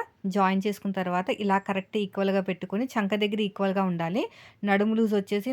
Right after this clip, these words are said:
నాకు ఆరున్నర ఇంచులు వచ్చింది, ఆరుంపావు వరకు మార్కింగ్ వేసుకుని అక్కడి నుంచి ఒక వన్ ఇంచు ఇలా క్రాస్గా కట్ చేస్తే మనకి షేప్ అనేది బాగుంటుంది అనమాట. ఇక చిన్న టక్ పెట్టేసుకోండి. ఇప్పుడు ఫ్రిల్స్ పెట్టేసుకుందాం.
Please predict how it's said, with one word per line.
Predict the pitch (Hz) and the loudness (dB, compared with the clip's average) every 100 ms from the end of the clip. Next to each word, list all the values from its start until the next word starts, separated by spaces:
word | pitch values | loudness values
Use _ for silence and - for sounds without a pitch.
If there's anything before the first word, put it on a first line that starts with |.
| 233 | -2
నాకు | 208 320 480 - _ _ _ _ - | 0 0 -2 -4 _ _ _ _ 2
ఆరున్నర | 196 196 202 190 190 | 4 4 4 2 2
ఇంచులు | 180 202 | 0 -2
వచ్చింది, | 190 185 175 | -2 0 0
ఆరుంపావు | 175 175 180 165 | 0 0 0 0
వరకు | 165 165 262 370 _ 202 | -2 -2 -2 -2 _ 4
మార్కింగ్ | 190 190 220 202 | 4 2 0 0
వేసుకుని | 196 247 294 214 | 0 -2 -2 -2
అక్కడి | - 214 208 | -2 0 2
నుంచి | 220 320 226 | 2 2 2
ఒక | 220 190 | 2 4
వన్ | 185 196 | 4 4
ఇంచు | 226 254 381 320 | 2 2 -2 2
ఇలా | 202 208 | 0 4
క్రాస్గా | 185 180 220 208 | 4 4 0 -2
కట్ | 190 - | -4 -4
చేస్తే | 196 - 440 370 | -4 -2 -2 0
మనకి | 262 247 | -2 0
షేప్ | 220 190 190 | 0 0 2
అనేది | 185 220 | 0 2
బాగుంటుంది | 208 165 156 151 | 4 4 0 -6
అనమాట. | 151 151 139 - _ _ _ - | -6 -8 -8 -14 _ _ _ -6
ఇక | 214 208 | -6 -2
చిన్న | 214 196 | -2 2
టక్ | 190 - 185 | 0 2 -4
పెట్టేసుకోండి. | 170 160 - 165 170 311 453 _ _ _ _ _ _ | -4 -8 -6 -6 -4 -4 -6 _ _ _ _ _ _
ఇప్పుడు | 262 269 269 | 0 0 2
ఫ్రిల్స్ | 269 247 247 | 2 4 2
పెట్టేసుకుందాం. | 226 180 - 165 156 | 4 0 0 -6 -6